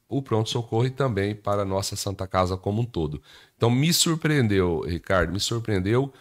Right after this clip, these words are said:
porque, além disso, é, não estava nem conversado, né? Eu deixei pra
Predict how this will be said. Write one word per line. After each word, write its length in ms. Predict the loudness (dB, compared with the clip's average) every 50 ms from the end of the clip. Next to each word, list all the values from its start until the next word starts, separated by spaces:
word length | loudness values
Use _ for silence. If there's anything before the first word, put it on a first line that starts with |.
| -20 _ _ -8
porque, 240 | -8 -6 -2 0
além 220 | 2 2 4 2 2
disso, 840 | 2 2 2 2 2 0 0 0 0 2 2 2 2 2 0 0 -2 -6
é, 440 | -6 -4 -2 0 0 0 0 0 -2
não 300 | -2 0 0 2 2 2
estava 880 | 0 -2 0 4 6 6 8 6 6 4 4 4 4 4 4 2 0 -6 -18 -20 -20 _ -8
nem 240 | -2 2 2 2 2
conversado, 960 | 2 2 2 2 2 4 4 4 4 4 2 2 4 6 6 6 4 4 0 0
né? 120 | 0 0
Eu 80 | 0 0
deixei 400 | -2 -2 -2 -2 -2 -2 -2 0
pra 440 | 0 4 4 6 6 6 4 0